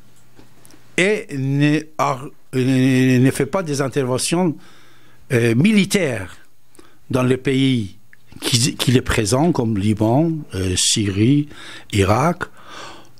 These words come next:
la France peut continuer ses relations avec. Et bien sûr, euh, quand il parle, euh, Macron, euh, des pays islamistes ou islamiques,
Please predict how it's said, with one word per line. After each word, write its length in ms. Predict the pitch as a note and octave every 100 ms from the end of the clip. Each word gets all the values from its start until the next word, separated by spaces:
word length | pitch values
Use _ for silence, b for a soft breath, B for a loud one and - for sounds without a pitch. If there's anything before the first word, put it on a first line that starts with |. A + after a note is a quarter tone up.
| - -
la 100 | G2+
France 320 | - A#2+ A#2
peut 140 | -
continuer 600 | A2 A2+ G#2 G2 F#2 F#2 G2+ - - - -
ses 180 | - -
relations 640 | F#2 G2 F#2+ - G2+ F#2+ G2+ - B B B B - -
avec. 500 | - A2 G#2 - - - B B B -
Et 60 |
bien 200 | A2+ D3
sûr, 300 | - F#3 E3+ -
euh, 480 | A#2+ A#2 A2 G#2 F2+ E2+ - - - - - - - - - - -
quand 220 | C#3 B2
il 100 | A2+
parle, 240 | C#3+ C3+ - B B B -
euh, 540 | A#2+ A2+ A2 G#2 G2 F2+
Macron, 440 | A2+ - C3+ B2+
euh, 840 | G#2+ G#2 G#2+ G2+ G2 G2 G2+ G2+ G2+
des 180 | G2+ G#2+
pays 540 | G#2 A#2 G#2+ A#2+ G2+ B B B B B B -
islamistes 840 | - - B2 A#2+ D3+ - - -
ou 100 | -
islamiques, 800 | C3 A#2 C#3+ A#2+ D#3 F#3+ - -